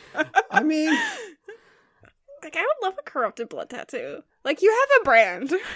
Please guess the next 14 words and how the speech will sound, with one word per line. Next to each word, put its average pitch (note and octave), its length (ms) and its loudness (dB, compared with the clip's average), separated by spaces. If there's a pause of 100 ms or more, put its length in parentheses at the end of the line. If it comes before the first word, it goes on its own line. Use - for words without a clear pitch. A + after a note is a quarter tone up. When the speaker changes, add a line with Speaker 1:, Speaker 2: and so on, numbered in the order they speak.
Speaker 1:
<laughs> - 320 -20
Speaker 2:
Yeah, G3 280 4
I, F3 360 2
I F3+ 40 4
mean, F#3 300 2 (440)
I D#3+ 120 6
have D#3+ 420 -2
Blood C#3 260 6
Mage A#2 360 0
in, A2+ 240 -2
like, A#2+ 260 -8
every A2+ 760 -4 (320)
handle G2+ 540 -8
I've, F#2+ 200 -10